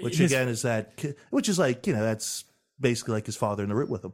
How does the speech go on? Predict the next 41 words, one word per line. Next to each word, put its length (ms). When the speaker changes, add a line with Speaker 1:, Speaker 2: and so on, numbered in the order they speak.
Speaker 2:
And 120
his 80
father's 340
no, 200
like, 200
average 320
hippie. 360
Like, 160
he, 240
he 140
was, 180
like, 280
he 480
performed 520
with 100
the 80
Grateful 400
Dead. 460
Uh, 220
he 100
protested 600
Vietnam 340
War 220
by 260
going 220
to 100
Speaker 1:
Yeah. 60
Speaker 2:
Canada 240
with 120
Neil 140
Young. 320
Speaker 1:
He 80
was 160
at 220
both, 240
what, 280
I 60
think 240
Woodstock, 680
Speaker 2:
Mon- 120
Speaker 1:
uh, 80